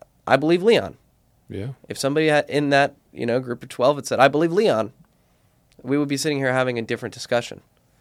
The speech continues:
Speaker 1: But clearly, they did not.
Speaker 2: Well, it was very, reminded me, almost like you said, one and eleven. It takes us back to that Murdaugh trial and that last second, uh, dismissal of the juror who was inclined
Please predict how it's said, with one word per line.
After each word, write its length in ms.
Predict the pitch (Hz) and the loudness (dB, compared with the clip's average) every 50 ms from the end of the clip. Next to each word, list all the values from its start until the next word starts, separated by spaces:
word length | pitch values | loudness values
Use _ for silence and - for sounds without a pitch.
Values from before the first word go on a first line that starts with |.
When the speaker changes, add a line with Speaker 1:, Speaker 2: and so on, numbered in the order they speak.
| _ _ _ _ _ _ _ _ _ _ _ _ | _ _ _ _ _ _ _ _ _ _ _ _
Speaker 1:
But 280 | - 113 113 110 - - _ _ _ _ _ _ _ _ _ _ _ _ _ _ _ _ _ _ _ | 2 4 4 4 2 -2 _ _ _ _ _ _ _ _ _ _ _ _ _ _ _ _ _ _ _
clearly, 540 | - - 131 127 123 120 113 110 110 110 107 - _ _ - - - - | -8 -4 0 0 2 2 0 0 -2 -6 -10 -16 _ _ -20 -20 -18 -10
they 140 | - - 110 | -6 -4 -4
did 140 | 107 110 104 | -4 -2 -2
not. 220 | 110 110 90 - _ _ _ _ _ _ _ _ _ _ _ _ _ _ _ _ _ _ _ _ _ _ _ _ _ _ - | -2 -2 -4 -6 _ _ _ _ _ _ _ _ _ _ _ _ _ _ _ _ _ _ _ _ _ _ _ _ _ _ -16
Speaker 2:
Well, 180 | - - 95 90 | -14 -12 -10 -10
it 20 | |
was 180 | 85 82 90 101 | -10 -10 -10 -8
very, 280 | 107 107 104 101 98 98 | -6 -6 -6 -4 -6 -6
reminded 520 | 98 104 110 107 113 117 120 120 117 107 | -6 -6 -4 -4 -4 -4 -4 -4 -4 -4
me, 140 | 107 104 104 | -6 -6 -8
almost 320 | 104 101 104 104 101 - - | -8 -8 -8 -10 -10 -8 -8
like 140 | 104 - | -10 -10
you 60 | - 101 | -8 -8
said, 180 | - 107 107 | -6 -6 -4
one 240 | 110 107 113 113 113 | -4 -2 -2 -2 -2
and 120 | 107 104 | -4 -4
eleven. 360 | 110 104 107 107 110 104 98 95 | -4 -4 -2 -2 -4 -4 -6 -8
It 120 | 98 - | -10 -8
takes 260 | - 117 107 - - | -6 -6 -6 -6 -8
us 100 | 107 - | -10 -6
back 240 | - 110 107 107 - | -4 -4 -4 -4 -6
to 80 | - 101 | -6 -8
that 160 | 101 95 92 | -8 -8 -10
Murdaugh 440 | 95 98 104 104 104 101 98 98 - | -10 -8 -6 -6 -6 -6 -8 -10 -8
trial 400 | - - 110 104 101 98 98 98 | -6 -4 -4 -4 -4 -6 -8 -10
and 80 | 104 110 | -10 -12
that 160 | 110 - - | -12 -12 -12
last 340 | - 107 104 107 107 - - | -10 -8 -8 -6 -6 -6 -4
second, 440 | - - 107 104 - 107 101 - - - - - - - - - - _ _ _ _ _ _ _ _ _ - | -2 -2 -2 -2 -4 -6 -8 -8 -10 -18 -20 -20 -20 -20 -20 -20 -20 _ _ _ _ _ _ _ _ _ -10
uh, 220 | - 67 - 104 | -8 -8 -8 -8
dismissal 640 | 107 107 110 101 - 120 117 113 107 - 120 110 104 | -6 -6 -6 -4 -2 0 0 0 0 0 -2 -2 -4
of 100 | 101 104 | -4 -4
the 100 | 110 101 | -8 -8
juror 440 | 117 117 110 107 104 101 101 101 | -6 -4 -2 0 2 2 2 0
who 200 | 98 120 107 107 | 0 -2 -2 -2
was 220 | 104 101 98 95 107 | -2 -4 -4 -4 -4
inclined 720 | 98 98 95 - 110 113 113 113 113 107 104 101 - - | -6 -6 -4 -2 0 0 0 0 0 -2 -4 -4 -6 -10